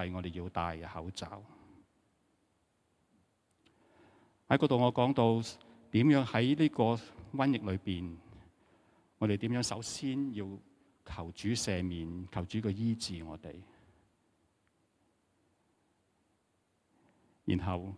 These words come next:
我哋要互相嘅守望，互相嘅幫助。咁跟住二零二零年，我又嚟到下半年，又講到，又講乜嘢啊？係講亂世嘅境況。我哋見到有天災，我哋見到有疾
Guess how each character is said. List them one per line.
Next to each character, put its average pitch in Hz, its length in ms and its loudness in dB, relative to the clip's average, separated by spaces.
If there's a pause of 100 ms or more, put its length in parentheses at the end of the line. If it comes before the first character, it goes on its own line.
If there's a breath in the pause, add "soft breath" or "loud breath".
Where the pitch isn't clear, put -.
(160)
我 104 120 2
哋 98 140 2
要 98 60 0
互 92 140 -2
相 107 200 -2
嘅 104 60 0
守 85 220 -6
望， 95 260 -8
互 82 140 -12
相 95 180 -6
嘅 82 60 -6
幫 90 320 0
助。 - 140 -4 (1800 loud breath)
咁 110 140 0
跟 127 140 2
住 123 80 -4
二 - 20 2
零 101 100 0
二 98 60 -2
零 95 120 -4
年， 92 140 -2
我 101 100 2
又 117 180 2
嚟 98 160 -2
到 123 160 0
下 98 200 -2
半 98 180 0
年， 90 120 0
又 92 120 -2
講 98 260 2
到， 107 100 2 (440)
又 98 100 0
講 98 140 2
乜 107 120 2
嘢 87 200 -4
啊？ 85 180 -8
係 92 240 -2
講 107 400 6 (2250 soft breath)
亂 95 220 4
世 95 120 0
嘅 95 200 4
境 92 260 -2
況。 90 300 -4 (2250 loud breath)
我 117 100 6
哋 120 80 8
見 120 140 2
到 143 60 8
有 131 180 6
天 139 320 6
災， 135 340 8
我 117 100 4
哋 104 100 2
見 104 180 -2
到 110 120 2
有 110 120 4
疾 101 140 0